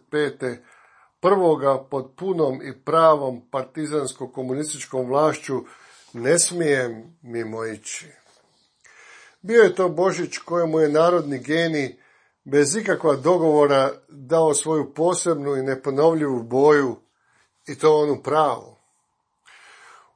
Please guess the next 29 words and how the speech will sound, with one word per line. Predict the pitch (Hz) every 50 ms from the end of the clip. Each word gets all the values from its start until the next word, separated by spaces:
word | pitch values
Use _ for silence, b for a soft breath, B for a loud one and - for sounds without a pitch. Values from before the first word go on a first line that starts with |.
| _ -
Unutarnjo | 202 208 214 196 - - 175 156 151 143 -
crkvena | - - 180 175 - 170 151 139 135 127
proslava | 131 139 156 165 156 - - 147 135 131 127
bila | 123 131 147 151 147 143
je | 139 135
na | 127 127 127
neuobičajenoj | 123 127 131 127 123 127 123 120 139 180 180 - - 147 139 131 120 120 113
visini. | 113 113 110 - - 123 113 107 107 - - _ _ _ _ b b b b b b b b b b b
Crkve | - - 175 196 196 - 185 160
su | - - 170
bile | 151 147 180 190 185 175 160
i | 160
odveć | 185 185 165 175 156 - - -
tijesne | 165 160 180 185 185 170 - - 143 135
da | 127 131 131
bi | 123 127 123 -
primile | - 139 151 165 165 160 156 147 131 120
sve | - - 160 165 170 160
one | 160 160 151 151 135 -
koji | - 151 147 131
su | - 139 139
došli | 127 131 147 156 151 - - 139 131
da | 120 131 127
u | 127 127
njima | 131 147 147 143 127
slave | - - - 135 143 147 135 135 120
rođenje | 123 120 113 117 131 143 139 131 123
svoga | 110 - 123 127 117 120 110
spasitelja. | - - - 131 120 - 131 120 - - 117 110 110